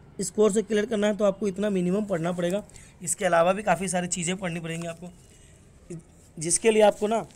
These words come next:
कम से कम तीन चार साल का पेपर सॉल्व कर लेंगे तो आपको सही से आइडिया लग जाएगा। लेकिन देखिए, इतना तो आपको मिनिमम पढ़ना ही पड़ेगा,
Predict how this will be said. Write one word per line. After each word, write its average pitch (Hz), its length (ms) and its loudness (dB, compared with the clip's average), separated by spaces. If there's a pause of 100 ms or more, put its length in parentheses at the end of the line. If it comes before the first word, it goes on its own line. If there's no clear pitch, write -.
(280)
कम 175 120 -4
से 196 120 0
कम 196 80 -2
तीन 196 240 -2
चार 196 160 2
साल 185 160 0
का 190 120 0
पेपर 180 300 -4
सॉल्व 185 240 -2
कर 185 100 -4
लेंगे 165 240 -2
तो 190 100 -8
आपको 175 220 0
सही 175 220 -2
से 170 140 -4
आइडिया 165 300 0 (400)
लग 165 140 4
जाएगा। 123 240 -8
लेकिन 185 240 0
देखिए, 185 220 0 (320)
इतना 220 260 2
तो 226 100 4
आपको 214 160 2
मिनिमम 196 320 0
पढ़ना 170 260 -2
ही 165 160 2
पड़ेगा, 123 420 -4